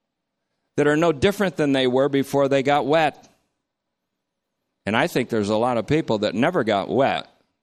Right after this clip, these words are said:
like the thief on the cross, for example, who got righteous and rectified by the grace of God. Another side comment.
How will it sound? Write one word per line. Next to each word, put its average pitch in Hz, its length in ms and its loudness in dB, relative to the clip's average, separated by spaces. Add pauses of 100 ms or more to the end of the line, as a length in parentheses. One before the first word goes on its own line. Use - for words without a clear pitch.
(280)
like 104 200 -2
the 95 100 -6
thief 123 320 -2
on 101 140 -2
the 92 60 -4
cross, 92 720 -4 (680)
for 87 160 -4
example, 92 600 -6 (1500)
who 123 80 -2
got 117 240 0
righteous 131 600 -2
and 98 160 0
rectified 92 720 -2 (580)
by 95 140 -2
the 90 80 -2
grace 87 340 -2
of 87 140 -8
God. 78 340 -6 (2250)
Another 143 280 2
side 101 360 2
comment. 78 480 -4